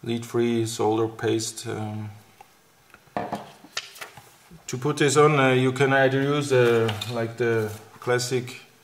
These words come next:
stainless steel, um, stencils. I made one for the bigger P C B, but actually you can also use a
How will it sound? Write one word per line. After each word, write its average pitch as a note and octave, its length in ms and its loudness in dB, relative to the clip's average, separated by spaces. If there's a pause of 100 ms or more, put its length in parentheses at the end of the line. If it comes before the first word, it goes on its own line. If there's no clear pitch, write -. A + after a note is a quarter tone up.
(320)
stainless A#2+ 460 0
steel, C3+ 500 0 (120)
um, A2+ 540 0
stencils. C3 840 -2
I A2 440 -2 (680)
made A#2 200 -2
one B2 300 2
for A2+ 240 0
the G#2+ 240 2 (460)
bigger C3 200 -2
P C3 200 -6
C C3 140 -2
B, C3 260 -2 (640)
but A2 120 0
actually B2+ 500 0
you A#2+ 120 2
can A#2+ 220 -2
also B2 320 2
use A#2+ 340 0
a G#2+ 480 2